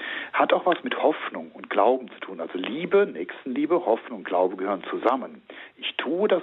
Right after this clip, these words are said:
Gute aus Liebe, in der Hoffnung, dass es sich dann auch wirklich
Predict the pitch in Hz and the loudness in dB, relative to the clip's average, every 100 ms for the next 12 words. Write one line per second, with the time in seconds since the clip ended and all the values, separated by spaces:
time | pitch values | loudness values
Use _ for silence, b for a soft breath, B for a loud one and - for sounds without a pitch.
0 | - 107 139 - 80 - - 82 90 123 | -2 -2 0 2 2 0 -6 -6 0 4
1 | 156 220 240 B B B B - - - | 6 6 4 B B B B -2 0 2
2 | - 143 190 - - 92 160 202 B B | 4 2 2 -8 -6 -4 -6 -8 B B
3 | B 120 131 - 147 117 101 - - - | B -4 -2 2 2 2 2 0 0 2
4 | 123 - 190 190 | 2 2 -4 -8